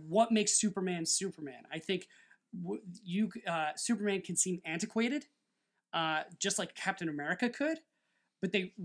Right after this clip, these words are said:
really, in his movie, they made it a period piece, which really helped. But they, they brought him like fish out of water. I'd like to see a little bit of that, right? He's,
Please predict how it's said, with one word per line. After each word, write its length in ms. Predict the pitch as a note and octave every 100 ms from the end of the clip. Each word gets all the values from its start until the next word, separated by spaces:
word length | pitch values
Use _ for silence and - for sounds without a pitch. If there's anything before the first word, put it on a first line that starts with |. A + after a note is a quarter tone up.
| D#3+
really, 380 | E3+ B3+ C4 A#3+
in 60 | A3
his 220 | G3 G3+
movie, 280 | G3 G3+ F#3
they 100 | D#3+
made 180 | D#3+ D#3
it 100 | C#3+
a 40 |
period 480 | - - E3+ D#3+ D3
piece, 260 | D3+ C#3 -
which 200 | C#3 D3+
really 200 | C#3+ C#3
helped. 320 | C#3 C#3 - - _
But 140 | G#3
they, 180 | G#3+ G#3 - A3
they 260 | F#3+ F#3+ -
brought 300 | G3+ G#3+ A3 - _
him 460 | - - F#3+ F3+ F3
like 140 | D3+ D3
fish 340 | - A#3 -
out 160 | F#3 F3
of 80 | D#3+
water. 500 | D#3 E3 F3 F3 - - - -
I'd 160 | G#3
like 140 | A#3 D4+
to 80 | -
see 160 | -
a 60 | G4+
little 200 | G#4 G#4+
bit 120 | G#4
of 60 | G#4 A4
that, 160 | -
right? 180 | F#3 B3
He's, 360 | B3+ A#3+ G#3